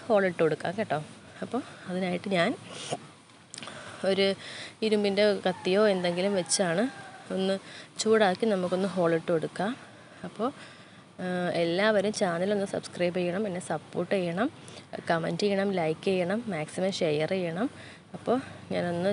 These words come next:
ചൂടാക്കി കൊടുത്തിട്ടുണ്ട്. ഇനി നമുക്കിതിൻ്റെ center ഒന്ന് സൂക്ഷിച്ചൊന്ന് cut ചെയ്ത് കൊടുക്കാം. അപ്പോൾ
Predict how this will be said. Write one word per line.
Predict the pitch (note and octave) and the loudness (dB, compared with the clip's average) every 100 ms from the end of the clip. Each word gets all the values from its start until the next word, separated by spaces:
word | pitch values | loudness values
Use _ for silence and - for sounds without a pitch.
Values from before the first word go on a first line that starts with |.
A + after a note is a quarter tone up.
| G3+ | 0
ചൂടാക്കി | F3+ E3+ F#3 F3+ E3+ | 0 2 2 0 -2
കൊടുത്തിട്ടുണ്ട്. | E3+ E3 E3 E3 D#3+ G3 | -2 -2 -2 -2 0 0
ഇനി | F#3 F#3 | 0 -2
നമുക്കിതിൻ്റെ | F#3 F#3 F#3 F3 F#3+ | -2 0 0 -2 0
center | F#3 D#3+ E3+ D#3 | -2 -2 -2 -2
ഒന്ന് | G#3 D#4 - - - - | -2 -4 -8 -18 -16 -8
സൂക്ഷിച്ചൊന്ന് | - F#3+ F3 G3+ E3+ G3+ | 0 0 0 -4 -2 0
cut | F#3 D#3 | 0 2
ചെയ്ത് | D#3+ E3 | 2 2
കൊടുക്കാം. | D#3 D#3 - A#3 - - - - - - | 2 0 0 0 -2 -12 -16 -18 -14 -12
അപ്പോൾ | F3+ | -6